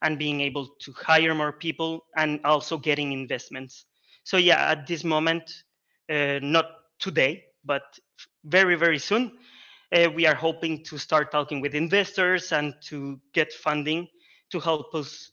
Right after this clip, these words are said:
uh, grow the entire, uh, the entire team of Textory, and also to help us build better tools and also to, to, to continue working on the different tools that we have. Uh, because, yeah,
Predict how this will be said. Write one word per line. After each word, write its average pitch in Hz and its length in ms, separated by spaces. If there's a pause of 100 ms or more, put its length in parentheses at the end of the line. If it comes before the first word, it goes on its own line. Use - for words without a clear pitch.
uh, 139 200 (160)
grow 175 360
the 151 180
entire, 143 720 (680)
uh, 143 220
the 143 100
entire 147 420
team 139 500
of 143 300 (140)
Textory, 202 400 (760)
and 156 240
also 143 260
to 151 140
help 143 260
us 135 200
build 160 640 (520)
better 151 200
tools 165 640
and 156 180
also 139 320 (100)
to, 131 160 (140)
to, 131 200 (100)
to 175 100
continue 185 600
working 151 440
on 143 260
the 143 80
different 147 340
tools 139 280
that 135 160
we 135 100
have. 135 300 (640)
Uh, 156 240
because, 151 320
yeah, 147 240